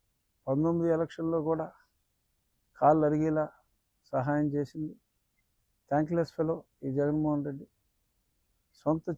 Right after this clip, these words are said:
చెల్లికే లక్ష కోట్లు ఉన్నా కూడా కనీసం న్యాయం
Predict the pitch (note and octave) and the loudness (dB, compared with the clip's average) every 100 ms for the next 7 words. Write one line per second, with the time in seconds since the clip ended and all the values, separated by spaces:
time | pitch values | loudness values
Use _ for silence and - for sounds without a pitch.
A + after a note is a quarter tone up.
0 | - E3+ F#3 G3 G3 - _ _ _ _ | -2 0 -2 -4 -8 -10 _ _ _ _
1 | _ _ _ _ _ C#3 C3+ - E3 F3+ | _ _ _ _ _ -6 -6 -6 -2 0
2 | E3+ F3 E3+ E3 E3 D#3+ F3+ _ _ _ | 0 -2 -2 -2 -2 -4 -8 _ _ _
3 | _ _ _ _ - C3 D3 E3 E3+ D#3+ | _ _ _ _ -4 0 2 0 0 0
4 | D#3+ E3 D#3+ | 2 0 -2